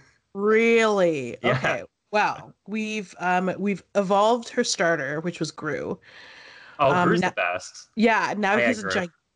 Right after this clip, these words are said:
Speaker 1: gigantic gorilla.
Speaker 2: Yep. Um,
Speaker 1: Oh.
Speaker 2: what's his name now? Oh my gosh.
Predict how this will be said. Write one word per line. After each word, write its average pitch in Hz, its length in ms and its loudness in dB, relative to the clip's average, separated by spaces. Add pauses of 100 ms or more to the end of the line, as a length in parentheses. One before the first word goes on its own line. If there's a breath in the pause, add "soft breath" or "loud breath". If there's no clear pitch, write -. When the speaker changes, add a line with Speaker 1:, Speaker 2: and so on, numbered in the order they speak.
(120)
Speaker 1:
gigantic 196 540 -2
gorilla. 180 680 0 (360)
Speaker 2:
Yep. 110 380 0
Um, - 100 -14
Speaker 1:
Oh. 127 440 4 (420)
Speaker 2:
what's 131 180 -10
his 131 160 -6
name 110 340 0
now? 95 380 0 (200)
Oh 117 80 -4
my 104 100 -4
gosh. 98 440 2